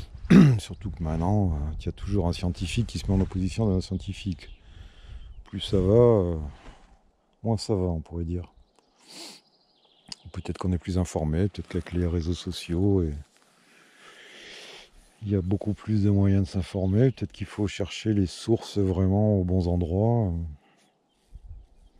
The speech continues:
Je l'ai mangé, j'ai faim, ça me, ça m'obscurcit les idées.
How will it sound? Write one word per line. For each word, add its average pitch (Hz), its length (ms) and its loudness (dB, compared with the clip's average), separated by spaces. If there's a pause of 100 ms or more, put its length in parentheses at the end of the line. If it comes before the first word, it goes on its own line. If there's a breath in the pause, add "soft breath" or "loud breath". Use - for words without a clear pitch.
(720 loud breath)
Je - 140 -6
l'ai 104 100 6
mangé, 104 400 4
j'ai 92 140 0
faim, 107 340 -2
ça 92 180 -8
me, 87 120 -2 (2000 soft breath)
ça - 160 -4
m'obscurcit 98 600 -4
les 92 220 2
idées. 95 260 2